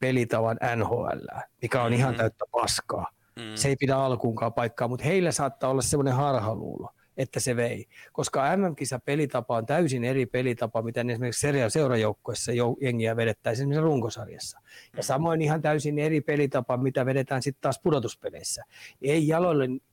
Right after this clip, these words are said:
Speaker 1: Jalosen Jukka toisi lähellekään tollaista pelitapaa. Sen verran hyvin mä tunnen hänet, kun, kun on häntä seurannut niin pitkään ja se työskenteli niin pitkään pikkuveljen kanssa ja sit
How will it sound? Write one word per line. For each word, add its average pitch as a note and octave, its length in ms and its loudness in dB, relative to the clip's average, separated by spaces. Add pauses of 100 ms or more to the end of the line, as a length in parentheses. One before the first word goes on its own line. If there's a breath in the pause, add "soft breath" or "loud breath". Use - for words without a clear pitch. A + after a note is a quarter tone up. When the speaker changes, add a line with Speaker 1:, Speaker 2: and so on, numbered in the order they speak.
(400)
Speaker 1:
Jalosen C#3+ 380 2
Jukka C3 300 0
toisi C3+ 280 -2
lähellekään D3+ 640 2
tollaista A#2+ 400 0
pelitapaa. A#2 580 -2
Sen E3+ 220 2
verran C#3+ 280 2
hyvin B2+ 240 4
mä A#2+ 100 0
tunnen C3+ 400 2
hänet, A#2+ 260 0
kun, B2 240 -8 (520 loud breath)
kun B2+ 180 2
on B2 240 2 (240)
häntä C3 240 0
seurannut B2+ 440 4
niin A#2+ 180 2
pitkään B2+ 380 0
ja A2+ 60 2
se B2 120 -2
työskenteli A#2 480 0
niin B2 180 2
pitkään A2+ 340 -2
pikkuveljen A#2 480 0
kanssa A#2 320 -2
ja A#2 100 0
sit A#2 200 -6